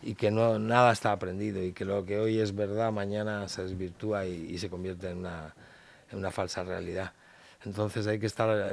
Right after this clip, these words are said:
las mentes abiertas es eso. Podríamos estar aquí disertando sobre,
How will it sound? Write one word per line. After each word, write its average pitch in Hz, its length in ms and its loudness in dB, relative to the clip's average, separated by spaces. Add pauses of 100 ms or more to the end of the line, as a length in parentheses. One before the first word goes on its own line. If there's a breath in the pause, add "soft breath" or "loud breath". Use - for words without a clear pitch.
(160)
las 104 200 0
mentes 120 340 2
abiertas 117 460 0
es 107 140 -4
eso. 87 320 -6 (300)
Podríamos 101 540 -2 (360)
estar - 280 -4
aquí 101 240 -4
disertando 101 520 -2
sobre, 92 340 -4